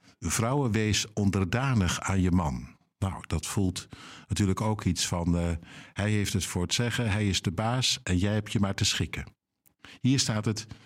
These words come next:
in deze N B V eenentwintig met andere woorden. Heb, eh, erken het gezag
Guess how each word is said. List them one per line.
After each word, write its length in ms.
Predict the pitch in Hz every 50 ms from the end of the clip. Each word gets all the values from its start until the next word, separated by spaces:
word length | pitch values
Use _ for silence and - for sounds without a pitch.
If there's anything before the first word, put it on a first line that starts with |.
| - - - - _ _ _ _ _
in 120 | - 101 95
deze 340 | - 113 113 101 - 101 -
N 180 | - 113 107 104
B 160 | 101 101 92
V 60 | -
eenentwintig 1400 | 107 101 101 101 92 95 95 90 92 95 95 - - 85 87 87 - - 123 127 123 110 - 101 107 - - - - - - - - -
met 160 | - 104 98
andere 380 | - - 120 120 117 113 110 113
woorden. 460 | 104 127 131 113 85 - 69 62 - - _ _ _ - _ _ _ _ _ _ -
Heb, 340 | - 113 120 - - - - _ _ _ _ _ _ _ _ _ _ _ _ _ _ _ _ _ _ _ _ _ _ _ _ _ _ _ _ _ _
eh, 300 | - - 101 98 101 -
erken 300 | 110 107 104 - 147 139
het 140 | 127 117 -
gezag 640 | - - 120 - - 175 156 - - - - - -